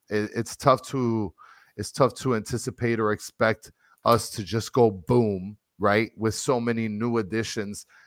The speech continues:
especially, I mean, we're talking about new additions that we just got, like, within the last week and a half. So,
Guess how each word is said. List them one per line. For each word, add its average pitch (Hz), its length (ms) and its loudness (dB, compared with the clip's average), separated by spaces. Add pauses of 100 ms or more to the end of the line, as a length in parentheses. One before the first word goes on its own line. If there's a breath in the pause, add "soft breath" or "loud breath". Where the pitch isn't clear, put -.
especially, 131 440 -2
I 135 40 4
mean, 101 180 -4
we're 104 80 0
talking 151 220 -4
about 95 180 2
new 107 140 0
additions 101 420 -2
that 104 80 2
we 98 140 0
just 101 240 -4
got, 104 200 2
like, 92 220 -6
within 95 260 -6
the 90 100 -4
last 101 340 2
week 92 260 -6
and 85 80 -4
a 80 60 -6
half. 92 400 -2 (420 soft breath)
So, 104 680 6